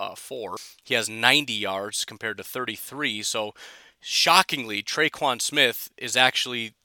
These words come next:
probably wide receiver one right now, and Emmanuel Sanders so far is graded out terribly. I've been a big Emmanuel Sanders compo-, uh,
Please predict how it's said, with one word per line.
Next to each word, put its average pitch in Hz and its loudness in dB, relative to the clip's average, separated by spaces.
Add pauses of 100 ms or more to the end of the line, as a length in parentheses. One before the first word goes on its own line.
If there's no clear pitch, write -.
(140)
probably 123 -2
wide 110 -2
receiver 113 -6
one 104 -8
right 160 0
now, 180 -4 (360)
and 101 -4
Emmanuel 123 4
Sanders 117 -2
so 113 -4
far 110 -6
is 101 -8
graded 101 -8
out 98 -6
terribly. 90 -8 (340)
I've 101 -10
been 113 -4
a 104 -6
big 113 -2 (260)
Emmanuel 110 -2
Sanders 110 -4
compo-, - -12
uh, 101 -8